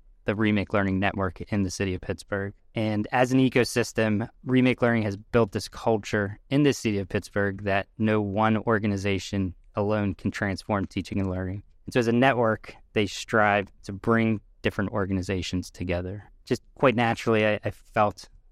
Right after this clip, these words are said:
like I had a, a home there. I, I found kindred spirits within the network. And then about two years ago, I was brought on as the director of Remake Learning, which has been just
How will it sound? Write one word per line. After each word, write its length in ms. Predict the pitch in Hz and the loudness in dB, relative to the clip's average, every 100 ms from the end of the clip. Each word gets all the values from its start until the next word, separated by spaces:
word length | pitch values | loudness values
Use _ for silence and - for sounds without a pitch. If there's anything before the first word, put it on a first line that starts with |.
| - _ - | -20 _ -8
like 200 | 107 107 | -4 -2
I 80 | |
had 160 | 101 107 | -2 -2
a, 140 | 98 - | -2 -4
a 60 | 104 | -6
home 340 | 120 117 113 | 0 2 4
there. 320 | 117 113 107 - _ - | 4 2 0 -10 _ -6
I, 80 | 98 | -4
I 440 | 101 101 98 95 - | -4 -4 -4 -6 -10
found 340 | - 113 107 - | -2 0 0 -2
kindred 420 | - 107 101 82 | -2 -2 -2 -6
spirits 500 | - 101 98 90 - - _ - - | -2 0 0 -4 -12 -20 _ -20 -8
within 320 | - - 127 | -4 0 2
the 80 | 123 | 4
network. 560 | 113 101 101 101 - - | 2 0 -2 -2 -4 -8
And 180 | 113 101 | -4 -2
then 360 | 101 101 101 107 120 | -2 -2 -2 -4 -4
about 200 | 107 101 | -4 -2
two 140 | 113 | -2
years 240 | 107 107 | 0 0
ago, 360 | 104 101 95 95 - - | 0 0 -2 -4 -8 -8
I 200 | 107 98 | -4 -4
was 160 | 98 95 | -6 0
brought 220 | 101 101 | 2 4
on 260 | 101 104 - | 2 -2 -6
as 220 | 101 92 95 | -6 -6 -6
the 100 | 98 | 0
director 520 | 120 117 - 95 101 - | 2 2 0 -4 -6 -6
of 100 | 95 | -4
Remake 380 | 98 98 95 104 | -2 -2 -2 -2
Learning, 220 | 101 104 | -2 -2
which 120 | 98 | -4
has 120 | 107 | -6
been 280 | - 98 101 - | -4 -4 -4 -6
just 240 | - - | -8 -8